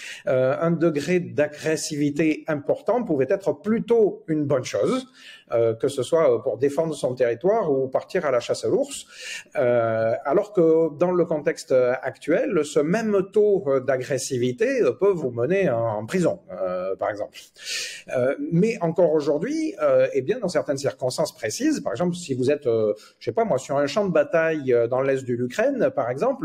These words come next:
que, euh, eh bien, euh, une personne dotée d'un fort degré d'agressivité dans certaines circonstances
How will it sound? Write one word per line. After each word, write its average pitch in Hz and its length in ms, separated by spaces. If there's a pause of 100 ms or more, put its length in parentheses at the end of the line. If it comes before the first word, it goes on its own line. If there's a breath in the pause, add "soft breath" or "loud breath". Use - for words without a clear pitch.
(160)
que, 208 180 (220)
euh, 127 240
eh 123 80
bien, 185 260
euh, 120 120 (340 loud breath)
une 143 140
personne 165 340
dotée 139 280
d'un 123 200
fort - 260
degré 160 400
d'agressivité 135 640
dans 139 120
certaines 131 340
circonstances 143 680